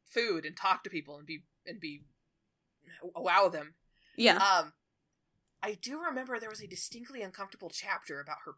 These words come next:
Speaker 1: pooping. Uh,
Speaker 2: Wh-, what? <laughs>
Speaker 1: because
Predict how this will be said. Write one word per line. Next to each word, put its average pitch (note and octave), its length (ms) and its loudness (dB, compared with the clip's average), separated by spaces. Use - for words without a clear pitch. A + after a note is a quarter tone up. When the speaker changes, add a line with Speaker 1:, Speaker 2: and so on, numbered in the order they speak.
Speaker 1:
pooping. A#3+ 320 -14
Uh, F#3+ 360 6
Speaker 2:
Wh-, - 100 -2
what? C#4 200 12
<laughs> - 400 -20
Speaker 1:
because C4 340 2